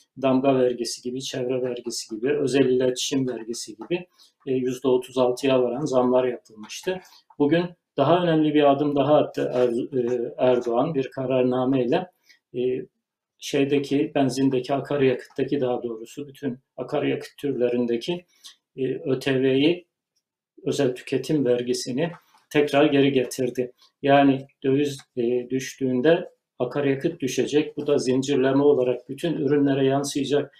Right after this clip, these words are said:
diye bir beklenti vardı. O beklentinin boşa bir beklenti olduğunu, dövizdeki o düşüşün, o döviz mevduatlarına, döviz endeksli mevduatların, e, finansmanında kullanılacağı, yani zenginlerin mevduatını korumak için yine fakirler,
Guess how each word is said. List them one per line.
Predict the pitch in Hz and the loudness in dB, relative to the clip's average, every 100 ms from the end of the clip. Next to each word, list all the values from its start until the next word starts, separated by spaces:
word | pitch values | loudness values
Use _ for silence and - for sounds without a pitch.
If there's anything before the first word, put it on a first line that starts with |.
| _ _ | _ _
diye | 151 139 | -2 0
bir | 139 135 | 0 -2
beklenti | 139 139 - 147 147 180 | -2 -4 0 0 2 4
vardı. | 160 127 120 196 202 _ - | 6 4 0 -2 -4 _ 0
O | 147 | 4
beklentinin | 156 143 151 139 139 160 180 | 6 4 2 0 -2 -4 -4
boşa | 139 131 170 156 | -4 0 0 0
bir | 127 | 0
beklenti | 123 123 - 127 123 | -2 -2 -4 -6 -4
olduğunu, | 127 117 131 123 147 190 - _ _ | -6 -4 -6 -2 -4 -4 -12 _ _
dövizdeki | 147 147 147 151 143 | 4 6 4 0 2
o | 151 147 | 4 6
düşüşün, | 151 - - 165 190 - _ _ _ | 4 -2 -4 -4 -6 -8 _ _ _
o | 131 139 | -6 -2
döviz | 139 135 147 139 | 2 2 2 2
mevduatlarına, | 127 123 127 117 - 123 117 110 | 2 2 -2 -2 -4 -2 -2 -2
döviz | 127 120 147 143 | -2 -2 -2 -4
endeksli | 151 131 123 123 - | -2 -2 -2 -6 -6
mevduatların, | 123 139 131 139 127 - 139 165 180 _ _ _ - | -2 -2 2 2 0 -4 -2 -2 -4 _ _ _ -10
e, | 65 - - - - _ | -8 -8 -8 -12 -18 _
finansmanında | - 139 131 131 139 131 123 147 147 | -2 2 2 0 0 2 4 4 4
kullanılacağı, | 147 143 135 123 113 120 135 165 | 2 4 6 4 0 -2 0 4
yani | 143 139 131 | 4 4 2
zenginlerin | 143 143 143 139 139 165 156 | 0 0 2 2 2 0 2
mevduatını | 147 147 151 143 147 139 | 2 4 2 0 -4 0
korumak | 156 151 151 143 | 0 2 0 -4
için | - 170 | -6 -4
yine | 151 147 | -2 -2
fakirler, | - 147 139 123 160 185 | -2 -2 -2 0 2 2